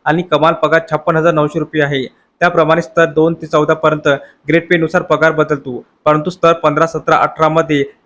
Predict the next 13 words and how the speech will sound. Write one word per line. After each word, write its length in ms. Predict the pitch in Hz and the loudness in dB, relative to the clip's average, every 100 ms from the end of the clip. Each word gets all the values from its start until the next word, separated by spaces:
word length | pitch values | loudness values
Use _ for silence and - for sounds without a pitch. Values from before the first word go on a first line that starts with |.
| 143 | 0
ग्रेड 220 | 165 160 | 0 0
पे 80 | 160 | -2
नाही, 340 | 151 139 127 | -2 -2 -6
ते 220 | 123 - | -10 -8
पगार 280 | 180 160 156 170 | -2 2 2 2
ठरलेला 300 | 156 151 165 | 0 2 4
असतो. 280 | 156 156 131 - _ | 2 0 -2 -2 _
लेव्हल 220 | 135 151 180 | 0 2 4
पंधरा 340 | 165 156 165 | 2 2 2
मध्ये 200 | 165 175 | 2 0
किमान 320 | 175 156 165 | -2 0 2
मूळ 240 | 156 165 165 | 2 2 2
वेतन 340 | 151 151 160 | 2 0 -2